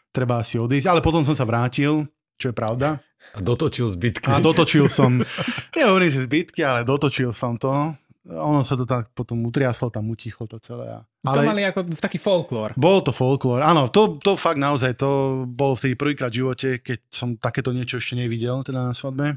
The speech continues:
Speaker 1: lebo odtedy som už potom videl všetko, takže dneska ma už málo čo len tak rozhodí, áno. Takže videl som, no, mohli by sme o tom rozprávať, čo všetko som videl za tie roky,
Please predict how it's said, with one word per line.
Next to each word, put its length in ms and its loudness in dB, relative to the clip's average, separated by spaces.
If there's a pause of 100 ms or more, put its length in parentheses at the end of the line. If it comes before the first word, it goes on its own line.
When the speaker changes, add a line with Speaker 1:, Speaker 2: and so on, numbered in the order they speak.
Speaker 1:
lebo 180 0
odtedy 260 -2
som 220 -10
už 140 -18
potom 220 -16
videl 160 -10
všetko, 400 -6
takže 240 -6
dneska 420 -4 (300)
ma 100 -2
už 100 -2
málo 260 2
čo 280 -4
len 140 -4
tak 120 -4
rozhodí, 540 0
áno. 320 -4 (800)
Takže 200 0
videl 280 4
som, 240 -2 (240)
no, 240 -2 (160)
mohli 240 0
by 80 -2
sme 120 -2
o 100 -4
tom 80 -4
rozprávať, 400 -4
čo 100 -4
všetko 240 -4
som 160 -2
videl 240 0
za 80 0
tie 160 -4
roky, 400 -4